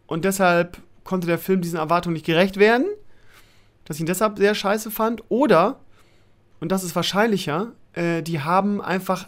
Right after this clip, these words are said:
alle Gags und fast die komplette Handlung in den Trailer gesteckt,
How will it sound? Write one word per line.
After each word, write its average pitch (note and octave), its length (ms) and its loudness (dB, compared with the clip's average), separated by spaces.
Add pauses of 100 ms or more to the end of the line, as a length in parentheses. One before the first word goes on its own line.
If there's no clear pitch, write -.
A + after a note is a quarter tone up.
alle B3+ 280 6
Gags F3+ 600 -2 (320)
und F#3+ 180 -2
fast C4 300 -4
die B3 40 -10
komplette G#3 440 -2
Handlung F#3+ 360 -2
in A3 160 0
den A3+ 100 0
Trailer G#3 320 2
gesteckt, E3 480 -4